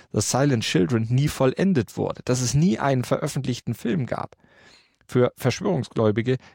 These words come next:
ließ das nur einen Schluss zu. Chester Bennington habe an etwas gearbeitet,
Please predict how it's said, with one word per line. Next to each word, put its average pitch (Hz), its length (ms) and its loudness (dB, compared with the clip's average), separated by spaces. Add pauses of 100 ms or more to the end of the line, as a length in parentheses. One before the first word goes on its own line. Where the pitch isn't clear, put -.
(120)
ließ 107 220 -4
das 110 200 -2
nur 120 200 0
einen 147 240 -2
Schluss - 380 -6
zu. - 100 -10 (720)
Chester 120 320 0
Bennington 135 600 0
habe 104 260 0
an 107 100 -6
etwas - 320 -6
gearbeitet, 110 640 -2